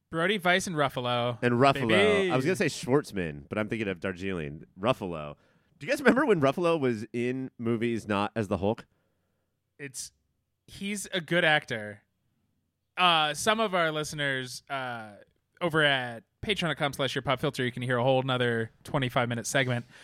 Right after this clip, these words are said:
Speaker 1: uh, about Leonardo DiCaprio. And we talked a little bit about Shutter Island and did not mention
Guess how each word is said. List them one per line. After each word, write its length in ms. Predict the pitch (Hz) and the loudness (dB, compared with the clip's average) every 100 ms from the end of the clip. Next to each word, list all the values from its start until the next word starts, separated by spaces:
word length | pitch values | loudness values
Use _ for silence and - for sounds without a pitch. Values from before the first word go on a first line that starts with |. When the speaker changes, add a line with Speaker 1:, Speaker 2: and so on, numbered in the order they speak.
| - - - | -20 -20 -6
Speaker 1:
uh, 140 | 135 135 | 0 2
about 180 | 135 135 | 4 4
Leonardo 280 | 135 139 131 | 4 2 2
DiCaprio. 500 | 175 165 151 135 127 | 4 4 4 0 0
And 100 | 139 | -2
we 60 | 156 | 2
talked 200 | 180 170 | 2 2
a 40 | |
little 160 | 175 196 | 0 0
bit 100 | 156 | 0
about 260 | 135 131 | 0 0
Shutter 240 | - 139 147 | 0 2 2
Island 420 | 156 131 117 117 143 | 2 -2 -8 -10 -8
and 160 | 131 | -6
did 120 | 143 | -2
not 140 | 160 160 | 0 0
mention 360 | 139 139 123 | -2 -6 -8